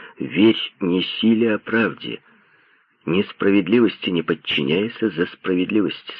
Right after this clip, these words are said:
стой, хотя бы голову сложить пришлось». Этими словами он как бы подчеркнул основной смысл своих сегодняшних показаний.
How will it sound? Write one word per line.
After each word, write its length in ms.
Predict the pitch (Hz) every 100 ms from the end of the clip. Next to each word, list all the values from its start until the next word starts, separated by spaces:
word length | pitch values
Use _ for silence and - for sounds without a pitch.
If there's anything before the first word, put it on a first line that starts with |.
| -
стой, 240 | - 101
хотя 320 | 104 78 92
бы 140 | 92 80
голову 340 | 113 92 -
сложить 460 | - - 76 - -
пришлось». 440 | - - - - - _ _ _ _ _ _ _ - - - - -
Этими 300 | - 160 165
словами 600 | 156 - 113 85 82 110 - - - - - -
он 180 | 98 131
как 200 | 135 131
бы 160 | 139
подчеркнул 800 | 135 127 - - 110 - 107 160 -
основной 520 | 123 - 110 104 127 131
смысл 640 | - 90 143 151 143 135 135 - - - - -
своих 260 | 69 107 -
сегодняшних 720 | - 82 95 95 - 92 80
показаний. 760 | - - 71 - - - 58